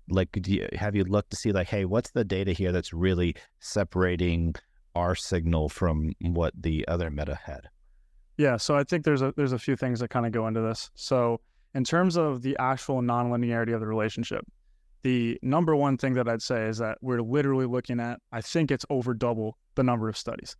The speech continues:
Speaker 2: So the, the kind of the pool of studies that go into assembling this relationship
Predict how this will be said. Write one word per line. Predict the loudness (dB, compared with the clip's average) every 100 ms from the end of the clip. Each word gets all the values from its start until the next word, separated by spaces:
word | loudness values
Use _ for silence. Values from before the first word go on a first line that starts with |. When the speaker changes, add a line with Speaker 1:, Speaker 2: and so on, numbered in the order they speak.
| -6
Speaker 2:
So | 0 2
the, | 2 0
the | 0 -2 0
kind | 0 0
of | 0
the | -4
pool | -2 0 2 2
of | -2
studies | 0 2 4 2
that | 0 0
go | 0 2
into | 2 2 -2
assembling | 0 -2 0 -2
this | -2
relationship | 0 0 0 -2 0 -2